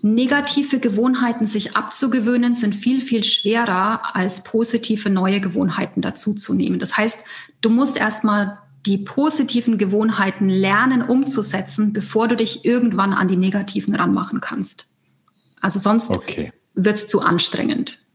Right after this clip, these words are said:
Speaker 2: Okay, also das heißt, m-, mit paar positiven Gewohnheiten starten und dann irgendwann kann man vielleicht auch die negativen,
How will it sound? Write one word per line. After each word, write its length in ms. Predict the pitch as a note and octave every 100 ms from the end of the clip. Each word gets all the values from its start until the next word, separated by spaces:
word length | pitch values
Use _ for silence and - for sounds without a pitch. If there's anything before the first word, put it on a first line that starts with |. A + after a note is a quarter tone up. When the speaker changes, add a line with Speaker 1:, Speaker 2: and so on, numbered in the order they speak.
| _ _ _ _
Speaker 2:
Okay, 260 | - - D2+
also 160 | F2 F2
das 160 | F2
heißt, 320 | F#2 F2+ -
m-, 220 | - F2+ -
mit 340 | F#2 F#2+ F#2
paar 280 | - G2 F#2
positiven 500 | - G#2+ F#2+ A2 G2+
Gewohnheiten 520 | F2 F#2 G#2 F2+ -
starten 460 | - E2+ G2+ - G2+
und 220 | F2+ D#2+
dann 160 | D#2+ -
irgendwann 380 | E2+ E2 D#2+
kann 120 | D#2+ E2
man 120 | F2
vielleicht 300 | D#2+ D#2+ D#2
auch 60 | D#2+
die 120 | E2
negativen, 720 | D#2+ D#2 E2 - - D#2+ -